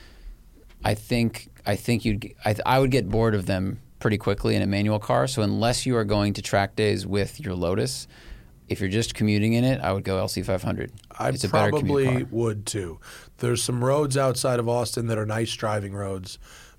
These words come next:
Speaker 2: But, uh, the everyday driving of Austin, he did say daily driver.
Speaker 1: Yeah.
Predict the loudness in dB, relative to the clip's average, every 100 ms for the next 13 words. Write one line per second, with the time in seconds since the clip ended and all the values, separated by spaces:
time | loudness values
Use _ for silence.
0 | -4 -2 -2 -2 0 2 0 2 2 2
1 | 2 2 2 2 2 0 0 0 -2 -2
2 | -2 0 -2 -6 -4 0 2 2 2 2
3 | 2 2 2 2 2 0 -4 -8 -4 -4